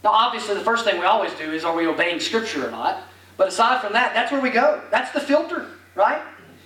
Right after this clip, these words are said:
And if you use the wrong filter in the church, if other things get ahead of that filter, you'll get a lot of things, but you might not get a church. And you might get the wrong thing altogether.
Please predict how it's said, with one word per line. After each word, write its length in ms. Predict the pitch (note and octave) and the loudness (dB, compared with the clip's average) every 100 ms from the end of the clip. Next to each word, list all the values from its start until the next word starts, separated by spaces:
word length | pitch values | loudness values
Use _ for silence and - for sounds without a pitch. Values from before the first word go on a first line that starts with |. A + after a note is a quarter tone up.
| - | -18
And 80 | - | -4
if 120 | A3+ | -2
you 80 | A3+ | 4
use 240 | C4 D#4+ D#4+ | 4 2 0
the 100 | B3+ | 2
wrong 360 | C4+ D4+ C#4+ | 4 4 2
filter 420 | - D4 D#4+ D4 A#3 | 2 2 2 2 2
in 120 | A3+ | 0
the 80 | G#3 | 0
church, 420 | D4 D#4 - - | 2 2 -2 -8
if 120 | G3 | -2
other 300 | G#3+ D4 D#4 | 2 2 0
things 340 | C#4+ C#4 C4 | 0 0 2
get 120 | C4 B3+ | 2 2
ahead 300 | - D4 E4+ | 2 2 2
of 80 | |
that 200 | D#4+ D#4+ D#4+ | 0 0 0
filter, 340 | D#4+ - - - _ - - - - - - | -2 -2 -12 -18 _ -20 -20 -20 -20 -12 0
you'll 160 | C#4 | 0
get 140 | C#4 D4 | 4 4
a 60 | |
lot 180 | C#4 C4+ | 4 0
of 60 | C4+ | -2
things, 240 | C4+ G3+ | -4 -6
but 140 | - | -8
you 60 | - | 0
might 180 | A3 A3+ | 0 2
not 140 | G#3+ | -2
get 100 | G3 | -2
a 40 | - | -10
church. 340 | D#3 - - - - - _ - - - - - - _ _ _ - | -12 -14 -20 -20 -20 -20 _ -20 -20 -20 -20 -20 -20 _ _ _ -10
And 80 | D3+ | -2
you 80 | E3+ | 0
might 180 | G#3+ | 0
get 100 | A3 | -2
the 80 | G3+ | -8
wrong 460 | F3+ F#3+ F#3+ E3 - - _ | -2 0 0 -4 -10 -20 _
thing 180 | F3+ E3+ | -6 0
altogether. 360 | D#3 D3 B2+ | 0 0 -4